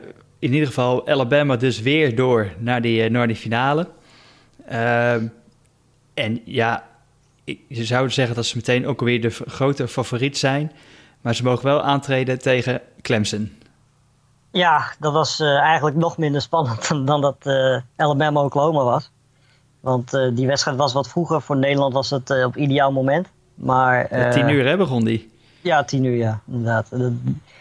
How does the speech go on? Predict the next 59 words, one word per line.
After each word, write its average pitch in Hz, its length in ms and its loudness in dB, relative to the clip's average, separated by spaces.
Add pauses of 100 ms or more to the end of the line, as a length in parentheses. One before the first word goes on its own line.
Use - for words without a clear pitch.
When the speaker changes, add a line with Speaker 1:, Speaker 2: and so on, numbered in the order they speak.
Speaker 2:
eigenlijk 156 340 0
ook 160 140 0
in 156 80 2
deze 151 240 2
wedstrijd 151 300 0
was 139 140 0
er 147 80 2
één 151 160 2
kwart 143 260 0
waar 139 180 4
het 135 160 0
verschil 156 320 -2
gemaakt 123 300 2
werd. 139 120 0
Dat 127 100 0
was 131 120 0
het - 80 -14
tweede 143 240 0
kwart. 127 340 0 (640)
Want 127 240 0
het 135 200 0
eerste 147 240 0
kwart 143 180 0
was 135 160 0
eigenlijk, 139 540 2
eh, 135 420 4 (280)
ja, 135 140 -2
het 123 80 0
was 131 160 0
drie 139 200 2
drie. 156 300 0 (600)
Notre 139 300 -2
Dame 135 160 2
ging 135 200 -2
prima 143 260 0
mee. 139 400 0
Maar, 131 400 2
eh, 120 380 0
ja, 120 440 0
in 139 80 0
het 135 120 2
derde, 143 240 2
vierde 143 220 0
kwart 156 200 0
gingen 147 180 -2
ze 143 60 2
ook 160 120 -2
prima 143 240 -2
mee. 131 200 2
Maar 135 100 2
het 131 80 -10
tweede 143 220 0
kwart, 127 360 -2
eh, 131 160 0
verliezen 151 340 0
ze 151 80 2
met 139 160 0
twintig 135 280 -2
nul. 127 280 -2